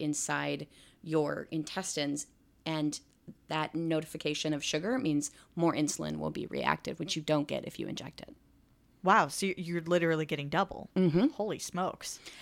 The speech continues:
Speaker 2: Is that the same? Now, we're focusing, I'm, maybe it's just from this, we're spo-, focusing on sweet. Is that the same for bitter food?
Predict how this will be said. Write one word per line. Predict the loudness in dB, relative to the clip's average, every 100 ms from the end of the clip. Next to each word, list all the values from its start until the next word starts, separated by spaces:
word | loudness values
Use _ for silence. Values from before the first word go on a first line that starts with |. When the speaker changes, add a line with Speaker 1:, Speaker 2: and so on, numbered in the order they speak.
| 4
Speaker 2:
Is | 6
that | 6 6
the | 4
same? | 4 4
Now, | 6 6
we're | 8 6 4
focusing, | 2 2 2 0 0 0
I'm, | -2 -4 -12 -4
maybe | -2 0
it's | -2 -4
just | -6 -4
from | -2
this, | -2 -2 -2
we're | -4
spo-, | -2 2 2 0
focusing | 2 2 2 0 2
on | 2
sweet. | 2 -2 -2 -4 -4 -12 -20 -14 -4
Is | 0
that | 0
the | 0
same | 0 2 2
for | 2 0
bitter | 2 2 2
food? | 0 2 2